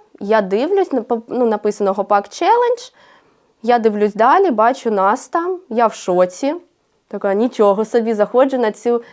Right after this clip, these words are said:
на цю сторінку, бачу, що в них так достатньо переглядів, е, підписок. Така, нічого собі, думаю. Ну, мені було дуже приємно, неочікувано, тому що, ну, зі мною таке вперше.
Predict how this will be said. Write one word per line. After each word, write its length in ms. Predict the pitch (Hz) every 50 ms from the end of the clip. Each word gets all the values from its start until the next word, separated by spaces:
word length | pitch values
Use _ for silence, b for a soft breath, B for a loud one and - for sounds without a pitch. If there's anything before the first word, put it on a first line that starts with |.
| B
на 100 | 220 208
цю 160 | 202 - 254
сторінку, 720 | - - - 220 196 196 190 190 196 196 - - 285 320 320 B B B B B
бачу, 460 | 208 220 247 254 240 - 269 240 226
що 280 | 214 - - 214 208 202
в 80 | 196
них 180 | 208 220 220 196
так 240 | - 208 190 185 196
достатньо 500 | 185 196 202 - 214 202 190 196 196 185
переглядів, 840 | 180 180 175 170 170 175 190 214 254 277 302 311 330 339 330 - -
е, 300 | - - - 190 185 185
підписок. 680 | 180 - 180 180 _ 208 226 285 311 - 370 359 - - b b b b b b b b b
Така, 240 | - 208 - 214 202
нічого 500 | 247 302 294 - 247 214 208 214 240 240
собі, 300 | 240 - 247 226 247 247
думаю. 400 | 226 240 254 254 247 240 233 254
Ну, 80 | 247
мені 400 | 233 220 220 247 269 285 277 262 B B B
було 180 | - 247 262 285
дуже 240 | 247 277 262 - 262
приємно, 540 | - - 226 214 196 208 233 302 349 330 285
неочікувано, 840 | 262 240 226 226 233 - 262 277 269 - 320 269 277 269 254 240 226
тому 220 | 220 208 208 208
що, 120 | 202 - 190
ну, 260 | 185 - 202 214 185 180
зі 180 | 180 180 185
мною 200 | 196 196 190 190
таке 180 | 190 190 - 190
вперше. 680 | 180 - _ 180 180 196 240 330 320 - - 302 254